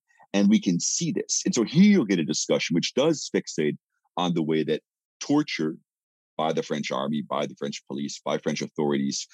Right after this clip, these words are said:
that's fixated on Algerians is particularly sexualized,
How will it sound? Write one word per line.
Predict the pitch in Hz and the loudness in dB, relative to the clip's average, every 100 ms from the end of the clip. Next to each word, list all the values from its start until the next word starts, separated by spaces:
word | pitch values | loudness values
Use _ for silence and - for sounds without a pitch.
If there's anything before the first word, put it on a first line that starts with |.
| - - | -14 -6
that's | - - | -4 -4
fixated | - 160 - 95 80 | -2 -4 0 2 2
on | 76 | 2
Algerians | 73 71 71 65 64 - _ _ | -2 -4 -4 -6 -6 -10 _ _
is | - 80 - - | 0 2 0 -6
particularly | - - 135 - 60 | -6 -2 -2 -2 -2
sexualized, | - - 98 - 127 131 131 147 - | -2 -2 -2 0 2 2 2 -2 -10